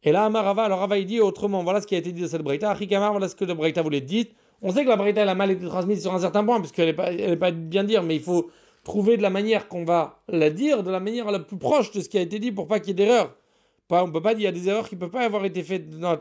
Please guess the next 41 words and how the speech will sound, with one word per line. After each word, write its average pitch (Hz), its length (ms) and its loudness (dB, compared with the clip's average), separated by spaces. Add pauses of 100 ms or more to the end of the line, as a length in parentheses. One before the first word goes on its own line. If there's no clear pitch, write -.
dans 175 320 0
la, 156 220 2 (380)
quand 165 120 2
on 170 60 2
a 165 80 0
transmis 190 420 0
la 180 140 4
Braïta, 170 400 2
quand 160 100 -4
elle 156 80 -2
était 160 160 -6
dite, 156 320 -10
même 156 200 -2
à 151 60 2
l'oral. 135 380 0 (1300)
Et 196 60 4
là, 220 80 8
Amar 220 180 2
Rava, 180 180 0
alors 208 140 2
Rava, 202 160 0
il 190 80 0
dit, 185 80 -4
Achik 202 260 -6
Amar, 202 180 0
voilà 208 180 -2
ce 202 60 -10
qui 180 60 -2
a - 20 0
été 139 160 -6
dit. 226 260 -4 (280)
En 156 120 0
or 220 220 2
metame 208 480 2 (340)
ke 185 80 -4
basar, 175 460 2
et 202 40 2
là, 208 120 2
les 202 80 0
Mashemon 196 400 -2
Chachamim. 156 520 -4